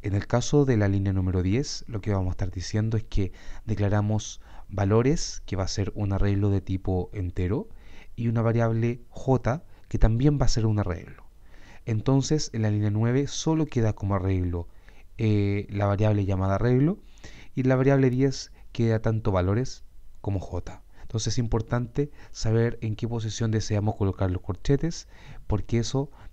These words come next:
va a predeterminar qué variables van a ser un vector y cuáles van a ser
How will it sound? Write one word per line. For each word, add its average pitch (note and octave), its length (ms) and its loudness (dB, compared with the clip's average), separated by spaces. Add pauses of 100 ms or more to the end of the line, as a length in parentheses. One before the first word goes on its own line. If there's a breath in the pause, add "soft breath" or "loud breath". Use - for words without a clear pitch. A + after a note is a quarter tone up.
va A2 60 0
a A2 100 0
predeterminar G#2+ 760 2 (340 soft breath)
qué C3 160 4
variables B2 480 0
van G#2+ 140 0
a G2+ 60 4
ser A2 300 0 (140)
un G#2+ 180 -4
vector B2 460 -2 (300 loud breath)
y A#2 80 -10
cuáles A2 320 0
van A2 100 0
a G#2 80 2
ser A2+ 260 0